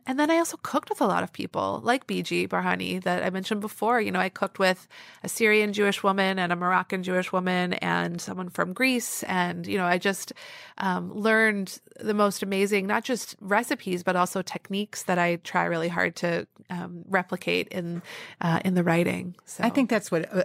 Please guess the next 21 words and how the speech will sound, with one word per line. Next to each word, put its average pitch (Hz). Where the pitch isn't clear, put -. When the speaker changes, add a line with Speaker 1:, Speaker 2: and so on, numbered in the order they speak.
Speaker 2:
astonished 190
me 160
so 165
much. 143
You 170
know, 160
I, 147
I 170
like 170
to 165
cook, -
but 160
I 160
don't 180
like 180
to 196
cook 190
everything. 185
But 165
you 208
have 190